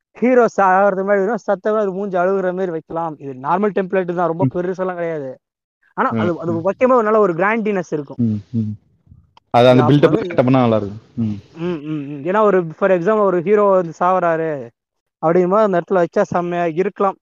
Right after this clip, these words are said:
Speaker 1: Maybe கரெக்டா தெரியல. ஏன்னா இது maybe பழைய டெம்ப்ளேட்டா கூட இருக்கலாம் இது.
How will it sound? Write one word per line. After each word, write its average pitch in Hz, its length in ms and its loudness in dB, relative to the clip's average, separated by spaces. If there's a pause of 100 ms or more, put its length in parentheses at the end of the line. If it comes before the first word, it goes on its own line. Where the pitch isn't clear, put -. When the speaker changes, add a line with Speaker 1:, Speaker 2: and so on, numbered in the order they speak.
(120)
Speaker 1:
Maybe 160 360 -4
கரெக்டா 165 280 -4
தெரியல. 160 340 -8
ஏன்னா 180 180 -4
இது 165 120 -6
maybe 185 180 -6
பழைய 185 320 0
டெம்ப்ளேட்டா 175 360 0
கூட 170 120 0
இருக்கலாம் 151 280 -4
இது. 139 120 -10